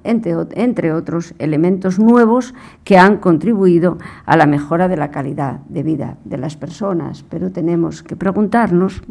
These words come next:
por las consecuencias para seleccionar bien. También han aumentado los riesgos, en especial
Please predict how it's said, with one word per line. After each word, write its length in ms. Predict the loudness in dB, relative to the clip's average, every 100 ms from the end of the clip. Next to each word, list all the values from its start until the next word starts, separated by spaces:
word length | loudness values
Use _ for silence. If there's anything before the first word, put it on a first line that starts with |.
| -10
por 160 | -6
las 200 | -4 -4
consecuencias 680 | -6 -8 -8 -6 -4 -2 -4
para 240 | -6 -4 -4
seleccionar 640 | -4 -8 -8 -8 -8 -10
bien. 220 | -12 -14 -16 -20 _ -20 -20 -20 -20 -20 -20 -20 -20 -20 -20 -20 -20 _ _ _ _ _
También 500 | 0 2 4 4 2 -2 -12 -16 -16 -8
han 200 | 0 4 4
aumentado 440 | 4 2 2 2
los 200 | 0 0
riesgos, 640 | 2 2 2 -2 -8 -10 -6
en 180 | -2 -2
especial 760 | -2 -6 0 2 4 2 -4